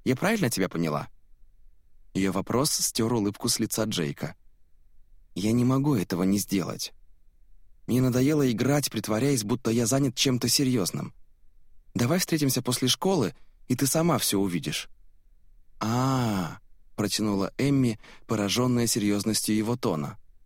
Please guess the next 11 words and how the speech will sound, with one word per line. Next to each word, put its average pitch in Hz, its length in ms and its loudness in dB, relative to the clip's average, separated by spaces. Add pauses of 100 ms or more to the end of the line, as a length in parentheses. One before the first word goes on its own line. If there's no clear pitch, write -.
(200)
«Ну 98 240 0
ладно». 104 480 0 (920)
Он 107 180 0
улыбнулся 95 560 0
ей. 69 220 -4 (800)
«А 110 100 -4
погулять 117 480 0
мы, 110 80 0
наверное, 107 460 2
успеем 110 440 0
потом, 98 480 -2